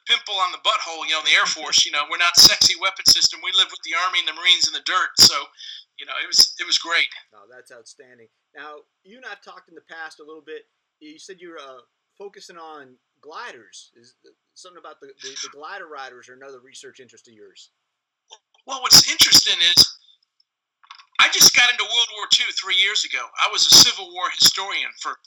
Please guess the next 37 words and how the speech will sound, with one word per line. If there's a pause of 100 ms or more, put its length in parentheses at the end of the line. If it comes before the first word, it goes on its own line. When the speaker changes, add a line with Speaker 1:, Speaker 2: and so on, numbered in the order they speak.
(160)
Speaker 1:
thirty
years
and
a (120)
Civil
War
reenactor
for
thirty
years.
But (480)
when
I (120)
first
started, (560)
when
I
got
the
calling
to
write
the
three
fourteenth
book,
you
know, (400)
I
dove
into
troop (100)
carrier
history. (640)
I
had (100)
no